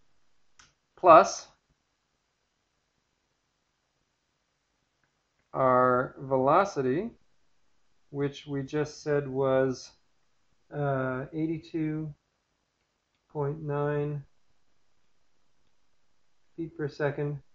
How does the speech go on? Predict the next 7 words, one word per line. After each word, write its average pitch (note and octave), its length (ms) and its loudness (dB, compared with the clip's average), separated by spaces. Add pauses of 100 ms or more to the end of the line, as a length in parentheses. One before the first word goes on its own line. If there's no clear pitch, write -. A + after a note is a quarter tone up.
(1500)
squared D3+ 680 -2 (920)
over C3+ 140 -10
two, F#3 440 0 (2250)
minus E3 600 0 (1500)
six - 240 -18
hundred D#3 220 -6
horsepower. D3 760 -6